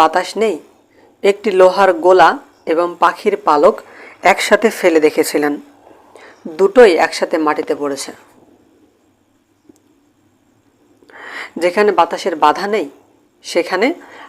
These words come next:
আপনি যদি একটা লোহার বল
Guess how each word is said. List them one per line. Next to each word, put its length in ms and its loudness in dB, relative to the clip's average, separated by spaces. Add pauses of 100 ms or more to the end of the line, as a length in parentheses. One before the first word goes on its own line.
(140)
আপনি 160 -2 (120)
যদি 180 0 (1000)
একটা 300 0 (280)
লোহার 280 2 (120)
বল 160 4